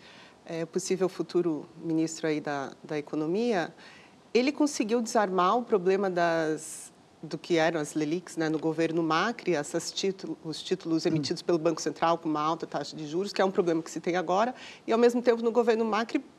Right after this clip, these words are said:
é, teve, ele teve esse sucesso, e outra coisa que aponta é que ele fracassou,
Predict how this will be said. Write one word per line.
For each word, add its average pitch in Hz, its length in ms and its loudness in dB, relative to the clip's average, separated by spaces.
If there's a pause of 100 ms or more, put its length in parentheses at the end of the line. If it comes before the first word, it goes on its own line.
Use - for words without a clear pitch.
(360)
é, - 140 -2 (360)
teve, 208 320 6 (460)
ele 180 160 0
teve 180 200 2
esse 226 140 -4
sucesso, 254 480 0
e 285 40 4
outra 254 180 0
coisa 247 240 4
que 240 80 -6
aponta 247 360 2
é 240 40 -4
que 240 100 -4
ele 220 140 0
fracassou, 214 720 -2